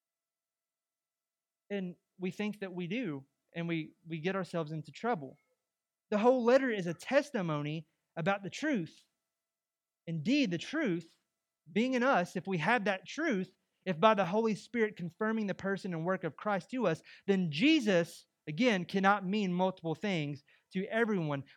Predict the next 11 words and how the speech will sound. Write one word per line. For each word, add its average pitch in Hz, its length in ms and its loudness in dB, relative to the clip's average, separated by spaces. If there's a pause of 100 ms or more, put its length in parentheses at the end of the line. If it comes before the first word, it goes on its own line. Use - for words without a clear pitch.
We 214 220 4
must 254 260 4
rely 190 540 8
upon 175 600 2
the 156 80 -2
Spirit 214 480 -2
confirming, 175 760 -2 (460)
confirming 226 720 2
within 226 420 0
us 160 260 2
who 240 580 2